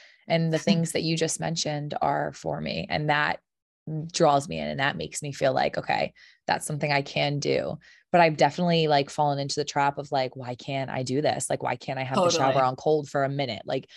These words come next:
Speaker 1: these people are
Speaker 2: Totally.
Speaker 1: submerging their bodies outside in the middle of, like,
Speaker 2: Same.
Speaker 1: Michigan. And I, like, Corey Camp,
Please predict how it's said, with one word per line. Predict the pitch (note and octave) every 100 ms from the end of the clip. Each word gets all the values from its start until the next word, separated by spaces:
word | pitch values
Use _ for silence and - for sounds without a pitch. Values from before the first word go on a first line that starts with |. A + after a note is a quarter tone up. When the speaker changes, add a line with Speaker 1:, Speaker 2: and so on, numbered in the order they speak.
| - -
Speaker 1:
these | E3+
people | F3 E3
are | D#3+
Speaker 2:
Totally. | - G3 F#3+ F3
Speaker 1:
submerging | E3 D3 D#3+ E3+ E3
their | D#3
bodies | D3 D3+ D#3+ C#3+ -
outside | C#3+ - E3+ D#3+ C3+ C3+ C#3
in | D#3+
the |
middle | D#3 D3+ D3+
of, | D#3
like, | D3+
Speaker 2:
Same. | E3+
Speaker 1:
Michigan. | F3+ - D3+ C#3+ D#3+ D#3 - - - _
And | D#3 E3
I, | D#3 D3 -
like, | E3+ -
Corey | - F#3 F#3
Camp, | - E3+ D#3+